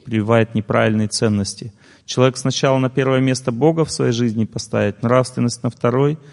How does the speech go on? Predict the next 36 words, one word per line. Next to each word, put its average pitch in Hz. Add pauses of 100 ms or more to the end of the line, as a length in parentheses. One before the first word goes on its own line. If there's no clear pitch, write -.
(200)
а 104
благосостояние 117
на 110
третьем. 104 (420)
Вот 107
так 117
надо 110
распределить 107
ценности 101
внутренние 95
и 113
в 101
семье 101
тоже. - (1040)
Второе, 165
что -
нужно 143
сделать, 127 (680)
надо 160
увеличивать 165
личные 160
заслуги 165
в 135
отношениях. 135 (1000)
И 156
тем 180
самым 202
ты 190
будешь 156
увеличивать 156
силу 185
своего 143
влияния 147
на 127
близкого 127
человека. 117